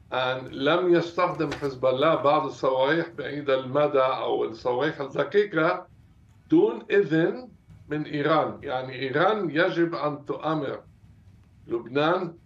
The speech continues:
أو حزب الله باستعمال هؤلاء المنساءات، ولكن أعتقد إذا، إذا الإيرانيين ينضموا إلى هذه المعركة هذا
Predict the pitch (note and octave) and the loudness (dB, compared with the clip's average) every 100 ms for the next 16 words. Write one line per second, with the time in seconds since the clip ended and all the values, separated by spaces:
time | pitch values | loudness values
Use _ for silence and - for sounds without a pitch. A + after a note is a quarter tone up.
0 | - A#2+ B2 C#3 - B2 G#2 C3 D3 D#3 | -8 -4 -2 -4 -6 -8 -2 0 2 0
1 | - C3+ C3+ C3+ - _ - - - - | 0 0 -2 -4 -12 _ -20 -20 -20 -20
2 | - - A#2 A#2+ C3 B2+ - C#3 C3+ D#3 | -18 -6 -4 -4 -4 -8 -4 -2 0 2
3 | D#3 C#3 C#3 C3+ C3+ C#3+ C#3 B2 B2+ B2 | 2 2 0 0 2 2 0 -4 -8 -4
4 | B2 B2 A#2+ A#2 - - - - - B2 | 0 0 0 -4 -10 -20 -20 -20 -14 -8
5 | B2+ B2 - C3+ C3+ A#2+ - - _ - | -8 -8 -6 -4 -2 -2 -6 -14 _ -20
6 | - - - B2 D#3 F3 E3 D3 C#3 C3+ | -20 -20 -8 -2 2 2 0 0 0 2
7 | F#3 F#3 D3 - - A3 D#3 A#2 - - | 0 0 -6 -4 0 0 0 -2 -4 -14
8 | - - _ - - - D#3+ F3 F3 E3+ | -20 -20 _ -20 -20 -12 -4 -2 2 0
9 | D#3 D#3 D3+ D3+ D3+ C#3+ C3+ D3 C#3+ F3 | 0 -2 -2 -2 -4 -4 -6 -6 0 2
10 | E3+ D3 C#3 C3+ C3+ C3 D3 C3 C3+ C3 | 2 0 0 -2 -4 -2 -2 0 -4 0
11 | D3+ C#3+ B2+ B2 D3 E3+ G3 - - - | 0 0 -2 -4 -2 -2 -2 -8 -20 -20
12 | - - C3 C#3 | -18 -6 -4 -2